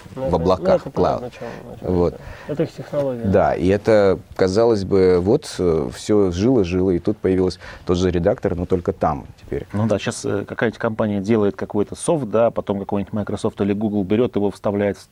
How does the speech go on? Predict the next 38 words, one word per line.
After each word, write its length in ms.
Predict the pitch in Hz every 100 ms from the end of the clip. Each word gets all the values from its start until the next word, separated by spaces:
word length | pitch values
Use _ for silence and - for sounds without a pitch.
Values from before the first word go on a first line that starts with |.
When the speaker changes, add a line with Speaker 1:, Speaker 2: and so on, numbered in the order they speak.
| -
Speaker 3:
т-, 80 | -
в 40 |
типовой 400 | - 104 101 101
бесплатный 400 | 95 - 113 104
набор, 300 | 104 113 147
и 40 | 104
эта 100 | -
компания 340 | 107 98 104
умирает. 340 | 104 127 107 - _ - - -
Да? 140 | - 135
Speaker 2:
Не 180 | 131 151
совсем 380 | 160 165 160 117
так. 260 | - 64 -
Вот, 200 | 110 127
например, 440 | 120 131 127 117
э, 100 | 113
когда 320 | 110 110 107 117
мы 140 | 107
боролись, 560 | 101 104 107 95 - -
э, 320 | 90 87 87
в 80 | 85
тендере 580 | - 98 87 82 80 80
с, 160 | - -
э, 460 | 85 82 80 78 73
м, 280 | 69 53 -
американской 540 | 87 85 - 87 -
компанией 500 | 78 85 87 90 82 78
по 100 | -
поводу 480 | - 80 80 80
распознавания, 840 | 73 80 82 80 87 87 80 78 76
которая 360 | 78 82 80
должна 340 | 82 82 87 78
была 160 | 101
Speaker 3:
Мгм. 80 | 101
Speaker 2:
быть 140 | 95 -
включена 500 | - 82 90 76 71
в 220 | - -
Windows, 460 | 120 151 - -